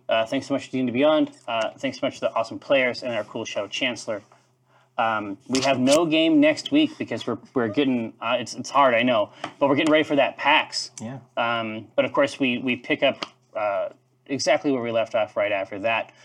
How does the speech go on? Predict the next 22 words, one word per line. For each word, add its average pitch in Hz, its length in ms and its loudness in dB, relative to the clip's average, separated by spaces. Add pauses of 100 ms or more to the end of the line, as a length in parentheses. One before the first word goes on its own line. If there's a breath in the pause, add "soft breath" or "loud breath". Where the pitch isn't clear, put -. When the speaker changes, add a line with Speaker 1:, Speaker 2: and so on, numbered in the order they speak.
(160 soft breath)
Speaker 1:
Will 190 580 0
the 143 100 -6
C - 240 0
team 120 400 -6 (100)
get - 220 -2
access 113 360 -8
to 117 100 -14
the 113 80 -6
wildcard 104 460 -2
license? 101 540 -8 (440 soft breath)
Who 165 260 8
is 147 340 6
this 131 520 2 (380 soft breath)
Oculus, 127 800 0 (640)
uh, 107 400 -2 (260)
that 123 400 0
the 113 400 2
B 117 180 -2
team 110 340 -8
has 104 160 -10
pulled 104 340 -8
in? 95 240 -10